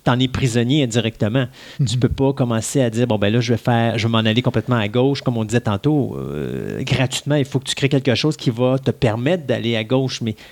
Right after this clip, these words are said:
Speaker 1: encore là, il faut que ça soit quelque chose de crédible.
Speaker 2: Oui, c'est ça. La, la création, on a souvent un mythe de la création comme d'être toujours, toujours devant une page blanche.
Speaker 1: Mm.
Speaker 2: Mais en fait, elle devient plus intéressante en, quand elle est, elle a composé avec ses,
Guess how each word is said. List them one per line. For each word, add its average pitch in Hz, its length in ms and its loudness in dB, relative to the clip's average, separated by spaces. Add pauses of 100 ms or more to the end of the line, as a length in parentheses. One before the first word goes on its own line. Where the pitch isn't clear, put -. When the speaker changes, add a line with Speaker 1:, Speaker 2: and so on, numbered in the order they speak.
(160)
Speaker 1:
encore 127 200 -4
là, 131 40 4
il 131 40 -4
faut - 60 -12
que - 60 -10
ça 117 60 0
soit 117 120 -2
quelque 110 140 -2
chose 117 140 2
de 107 80 0
crédible. 113 420 0 (180)
Speaker 2:
Oui, 175 140 6
c'est - 140 -4
ça. 180 160 -2
La, 120 200 0
la 151 160 0
création, 170 840 0
on 135 120 2
a 135 60 2
souvent 135 240 -2
un 143 180 2
mythe 143 480 0
de 127 100 0
la 113 120 0
création 131 720 0
comme 147 440 0 (320)
d'être 135 340 -2
toujours, 147 440 2
toujours 156 260 -2
devant 139 220 0
une 139 140 2
page 120 380 -2
blanche. 123 440 -2
Speaker 1:
Mm. 117 140 2 (160)
Speaker 2:
Mais 123 160 -2
en 117 80 -2
fait, 175 360 -2
elle 127 220 -2
devient 131 420 2
plus 175 360 0
intéressante 127 720 -2
en, 110 140 -4 (340)
quand 135 300 2
elle 117 180 0
est, 139 240 0 (340)
elle 123 180 -2
a 147 120 2
composé 135 680 2
avec 107 220 -2
ses, 104 240 -6